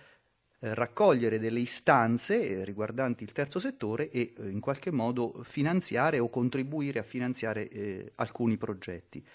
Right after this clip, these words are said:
E allora, mh, ci piaceva, prima di partire a conoscere le singole realtà, fare una puntata di inquadramento, di conoscenza più generale, e quindi la presenza di Fabrizio Zia-, Zappasodi è, eh, oltremodo preziosa, perché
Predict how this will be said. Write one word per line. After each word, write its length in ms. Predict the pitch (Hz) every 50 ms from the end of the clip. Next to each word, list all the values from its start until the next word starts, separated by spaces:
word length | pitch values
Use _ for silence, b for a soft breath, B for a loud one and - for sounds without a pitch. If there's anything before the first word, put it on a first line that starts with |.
| B B B B B B B B B _
E 80 | - 190
allora, 360 | 233 311 330 226 - - - -
mh, 200 | - 113 123 127
ci 160 | - - 143
piaceva, 480 | 139 170 165 - 208 185 147 127 123 120
prima 300 | - - 170 175 165 143
di 160 | 131 131 117
partire 560 | - 131 120 - - - 170 170 147 135 123
a 100 | 120 120
conoscere 580 | - - 131 123 143 147 139 - - 123 113 113
le 120 | 113 113
singole 400 | - - 151 143 131 127 123 131
realtà, 520 | 156 202 214 - - 147 151 175 175 - - - - -
fare 340 | - - - 151 151 151 143
una 160 | 131 135 135
puntata 800 | - - 175 185 180 - 135 131 139 160 - - 127 123 117 117
di 500 | 117 117 123 131 131 131 127 123 - - _ _ _ _ - _ - 135 - - _ -
inquadramento, 760 | 135 123 - - 135 123 131 131 160 226 226 151 127 - 120
di 80 | 113 113
conoscenza 560 | - 127 127 123 - - 160 147 139 - 120
più 180 | - - 147
generale, 640 | 135 120 139 147 202 220 180 180 113 117 147 175 175 B B B B B B B _
e 200 | - 165 - - - _ _ _ _ - _ _ _ _
quindi 300 | - 208 208 208 180 147
la 120 | 139 135
presenza 420 | - 139 135 - 175 170 156 147 139
di 100 | 131 123
Fabrizio 440 | - 135 139 147 156 - - 143
Zia-, 260 | 139 139 143 143 143 - - 131
Zappasodi 760 | 127 127 135 135 - 185 196 - - 143 185 233 214 143 123 131
è, 280 | 139 143 120 98 - -
eh, 340 | 107 98 98 95 95 90
oltremodo 600 | 87 80 101 - - - 143 151 160 151 135 123
preziosa, 600 | - - 123 - - - 123 127 160 196 - 139
perché 420 | 113 - 120 - - - 131 127